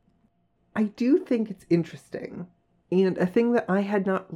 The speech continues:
really thought about until the last, like, four or five times that I read the story is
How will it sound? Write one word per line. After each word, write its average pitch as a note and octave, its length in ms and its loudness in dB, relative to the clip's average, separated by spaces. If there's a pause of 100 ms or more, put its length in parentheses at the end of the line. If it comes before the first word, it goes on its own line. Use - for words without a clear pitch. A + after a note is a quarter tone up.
really F#3 480 -2
thought E3+ 400 -4
about G3 480 -2
until F3 420 -2
the D#3+ 140 -2
last, D3+ 440 -2
like, E3 160 -6
four D#3 320 -4
or E3 60 -2
five D#3 280 -2
times D#3+ 400 -6
that E3 140 -6
I E3 80 0
read E3 240 -2
the F#3 80 -4
story A3 680 -4 (480)
is G#3+ 520 0